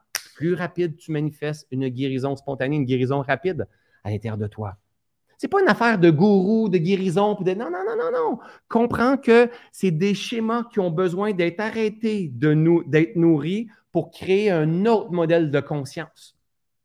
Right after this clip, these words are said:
Dans ce monde-là d'infinies possibilités, il existera toujours toutes les palettes de couleurs possibles. C'est à toi de choisir ce que tu as envie de venir expérimenter.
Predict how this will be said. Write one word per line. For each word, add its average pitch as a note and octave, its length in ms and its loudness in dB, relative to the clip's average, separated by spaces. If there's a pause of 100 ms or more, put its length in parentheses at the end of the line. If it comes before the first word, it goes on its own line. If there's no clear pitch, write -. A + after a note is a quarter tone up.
(180)
Dans A#2+ 140 -6
ce - 180 -4
monde-là C#3+ 680 4
d'infinies F3+ 680 0
possibilités, E3+ 1000 -6 (320)
il A#2 100 -6
existera A#2+ 540 0 (100)
toujours D#3 540 2
toutes E3+ 180 -6
les C3 100 0
palettes C#3 460 -2
de B2 100 4
couleurs A#2+ 440 -2
possibles. - 340 -12 (680)
C'est - 80 -10
à A2+ 60 -6
toi B2+ 160 0
de B2 100 2
choisir A#2+ 400 -2
ce - 60 -20
que A#2 80 -6
tu A2 120 -10
as G#2+ 40 -4
envie G#2+ 400 -4 (420)
de A2 80 -2
venir G#2 400 -2
expérimenter. G2 760 -10